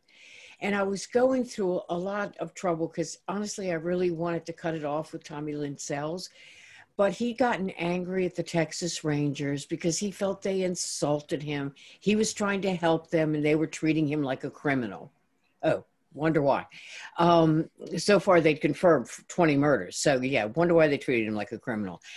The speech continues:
But, uh, so he was gonna talk, he wasn't gonna talk to them anymore, he, them anymore.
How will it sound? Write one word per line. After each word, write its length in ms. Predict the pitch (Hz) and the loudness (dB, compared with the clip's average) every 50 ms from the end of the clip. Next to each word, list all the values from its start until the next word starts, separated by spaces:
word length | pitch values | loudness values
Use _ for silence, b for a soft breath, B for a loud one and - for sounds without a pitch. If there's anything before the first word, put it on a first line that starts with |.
| B B B B B B B _ | B B B B B B B _
But, 420 | 208 165 180 170 165 160 165 165 - - | -4 2 4 6 6 6 4 2 2 2
uh, 140 | 165 156 | 4 4
so 160 | 151 - - 190 | 4 4 4 6
he 120 | 208 262 | 6 6
was 140 | 262 262 - | 6 4 4
gonna 240 | - 220 202 180 - | 2 2 2 0 -2
talk, 240 | - 202 233 - | -2 -2 -2 -2
he 120 | - 202 220 | 0 0 2
wasn't 260 | 220 220 214 196 170 | 2 2 0 0 0
gonna 120 | 185 170 | 0 0
talk 320 | 165 - - 226 247 262 254 | 0 0 0 0 0 0 0
to 100 | - 196 | -2 0
them 180 | 160 143 131 135 | 0 2 2 2
anymore, 400 | 123 120 120 117 117 117 - - | 0 0 0 -2 -2 -4 -6 -8
he, 220 | - 165 165 - _ _ _ _ | -6 -6 -8 -8 _ _ _ _
them 240 | 156 156 147 139 135 | 0 2 2 2 2
anymore. 600 | 131 127 123 120 123 117 110 104 101 107 - B | 2 0 0 0 -2 -2 -2 -4 -4 -6 -10 B